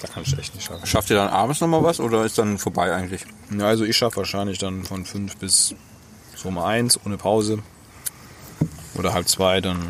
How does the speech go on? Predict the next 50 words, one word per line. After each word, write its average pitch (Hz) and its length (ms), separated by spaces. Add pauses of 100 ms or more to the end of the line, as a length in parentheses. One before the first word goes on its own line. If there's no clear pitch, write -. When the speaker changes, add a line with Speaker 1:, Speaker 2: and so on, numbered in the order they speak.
(180)
Speaker 1:
hab 87 120
ich - 120
meine 85 180
acht - 160
Stunden - 240
voll. 92 220 (220)
Speaker 2:
Mhm. 113 320 (600)
Okay. 90 180 (440)
Speaker 1:
Da - 80
kannst 131 280
du 107 40
noch 92 160
aushalten, 82 680
also 80 180
es - 300
geht. - 160 (440)
Speaker 2:
Aber 110 100
was 101 80
macht 127 180
ihr 165 60
eigentlich 143 120
im 113 140
Winter 165 220
dann 107 180
so, 90 220 (680)
wenn's 98 200
kalt 139 200
ist? 98 200 (320)
Speaker 1:
Saufen. 95 440 (300)
Speaker 2:
Das 208 160
ist - 60
richtig 101 240
gut, 123 180
okay. 117 300 (400)
Ich 101 40
meine, 110 200
klar, 120 180
das 107 100
Speaker 1:
Also 139 140
Speaker 2:
hat 143 60
ja 147 60
Speaker 1:
da 151 60
hatte 170 80
ich 151 60
ja 143 80
schon 127 140
vorher 123 260
angesetzt, 131 500
die 113 80
Winterarbeit 117 720